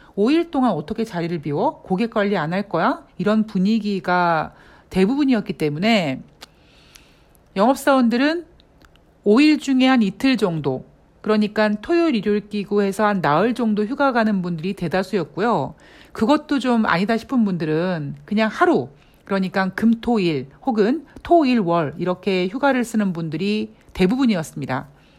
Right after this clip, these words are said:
그리고 휴가 일정을 잡는 것도요,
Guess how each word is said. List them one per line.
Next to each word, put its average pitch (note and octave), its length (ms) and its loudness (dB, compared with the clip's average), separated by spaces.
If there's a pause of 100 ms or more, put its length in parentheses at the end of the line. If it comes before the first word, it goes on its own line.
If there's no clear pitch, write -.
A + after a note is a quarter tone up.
(1300)
그리고 A#3 440 2
휴가 E4 300 2
일정을 A3 480 0
잡는 G3+ 380 0
것도요, D#3+ 680 -2